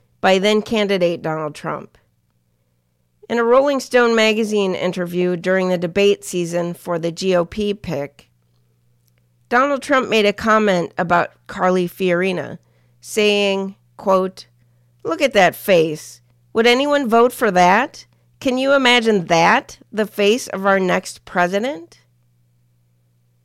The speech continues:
There were other very caustic remarks made about women by Mister Trump, including saying it was okay to grab women.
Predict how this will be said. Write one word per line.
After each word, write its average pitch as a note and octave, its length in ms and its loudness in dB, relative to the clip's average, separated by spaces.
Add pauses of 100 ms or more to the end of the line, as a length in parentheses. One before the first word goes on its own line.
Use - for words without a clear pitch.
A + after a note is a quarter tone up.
(120)
There B3 160 -6
were C4+ 180 -2
other C4+ 300 2
very G#3+ 260 0
caustic F3 640 -2
remarks E3+ 600 -4
made F3 260 -2
about E3+ 300 -2
women E3+ 320 -2
by D#3+ 160 -2
Mister E3+ 280 -6
Trump, E3 440 -6
including G3+ 560 -4
saying G3 340 -2
it F#3 80 -4
was F#3+ 140 -6
okay G3+ 500 -2
to G#3 160 -8
grab F3+ 500 -2
women. F3+ 600 -6